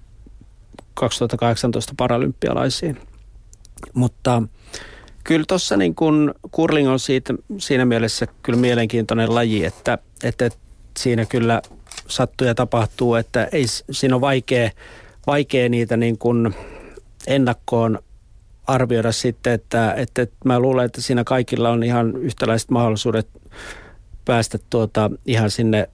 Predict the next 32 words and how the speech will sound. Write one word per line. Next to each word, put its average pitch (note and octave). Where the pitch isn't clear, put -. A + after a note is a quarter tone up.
sinne A2+
loppupeleihin A2
asti A#2
ja A2
Suomi A#2
varmasti A#2
taistelee A2+
siitä G#2+
paikasta, G2
että A2
kyllähän C3
Sotsissakin C#3+
mun C#3
mielestä C3
oli C3
niinku B2+
hienoa B2
seurata, A#2
että, A2
että, B2
että, -
että -
Suomi, B2
Suomi B2
siellä A#2+
niinku A#2+
peli- C3+
tai C3+
turnauksen C#3+
loppupuolella C3+
sitten C3
voitti B2+